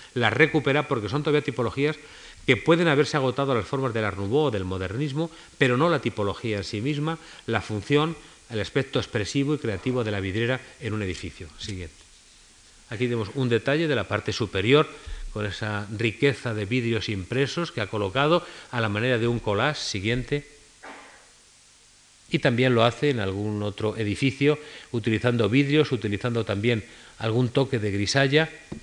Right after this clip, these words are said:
decir, estos plafones o estas, eh, claraboyas que él va a utilizar y que ha restaurado. Ha restaurado, como decía antes, la de, eh, Rigal del Palau de la Música Catalana. Siguiente. Pero esto, claro, va a dar lugar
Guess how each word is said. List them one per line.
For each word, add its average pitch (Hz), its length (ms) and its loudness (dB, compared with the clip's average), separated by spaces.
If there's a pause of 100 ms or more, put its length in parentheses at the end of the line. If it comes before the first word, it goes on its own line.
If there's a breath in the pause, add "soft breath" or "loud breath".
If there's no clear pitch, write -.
(100)
decir, - 320 -4
estos 110 240 -4
plafones 135 640 -2
o 98 60 -6
estas, - 400 -8 (400 loud breath)
eh, 104 140 -6
claraboyas 143 800 2
que 107 160 0
él 120 140 -2 (160)
va 110 40 0
a 113 100 2
utilizar 135 460 0
y 123 80 0
que 123 100 0
ha 107 60 4
restaurado. 110 600 -2
Ha 82 40 -10
restaurado, 95 500 -4 (320 loud breath)
como 90 140 -6
decía 98 160 -6
antes, 101 280 -4
la 95 160 -4
de, 85 260 -6 (480 loud breath)
eh, 90 520 -6 (340)
Rigal 101 460 -2
del 104 140 -2
Palau 92 240 -4
de 101 80 -2
la 95 60 -2
Música 98 300 -4
Catalana. 76 440 -10
Siguiente. 92 480 -4 (1900 loud breath)
Pero 143 120 6
esto, 143 180 2
claro, 180 240 6
va 135 60 6
a 151 100 8
dar 156 60 4
lugar 180 360 6